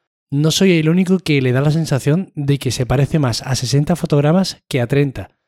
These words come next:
Y ya os digo que al menos esa prueba con ese modo fidelidad se ve impresionante. O sea, es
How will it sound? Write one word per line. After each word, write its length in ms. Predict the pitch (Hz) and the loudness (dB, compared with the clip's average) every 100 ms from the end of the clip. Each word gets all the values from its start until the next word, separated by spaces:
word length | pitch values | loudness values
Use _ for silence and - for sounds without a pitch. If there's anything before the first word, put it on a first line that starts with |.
| _ | _
Y 80 | 147 | 0
ya 100 | 147 | 2
os 80 | 151 | 4
digo 200 | 170 170 | 4 4
que 100 | 139 | 0
al 80 | 131 | 0
menos 200 | 151 160 | 2 2
esa 200 | 156 135 | 0 2
prueba 280 | 139 175 | 4 4
con 140 | 175 135 | 2 0
ese 160 | 131 | 0
modo 220 | 135 135 135 | 0 0 0
fidelidad 540 | 131 120 117 120 175 | 0 0 -2 -2 -4
se 180 | - 147 | -2 0
ve 160 | 135 | 0
impresionante. 880 | 175 165 147 135 - 123 135 123 107 | 2 2 2 0 0 0 0 -2 -4
O 40 | 104 | -2
sea, 140 | 139 | -2
es 240 | 127 - | -2 -6